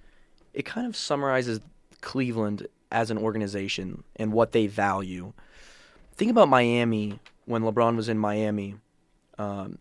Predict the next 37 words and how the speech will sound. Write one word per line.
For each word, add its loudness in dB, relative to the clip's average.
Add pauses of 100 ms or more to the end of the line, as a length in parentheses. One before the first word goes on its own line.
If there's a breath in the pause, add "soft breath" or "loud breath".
(140)
and 0
they 2
struggled 4
that 4
first 0
year. 0
I -4
think -8
they 0
started 0
out 0
nine -2
and -4
seven. -6 (460 loud breath)
They -6
didn't 2
win 2
in 2
the 0
finals -2
their -2
first -2
year. -2 (420 soft breath)
The, -10 (120)
Spoelstra 2
was 0
constantly -2
on 2
the 0
trading 0
block, 2
you -2
know, 0
rumors, 0
and, -6 (420 soft breath)
and 0
they 4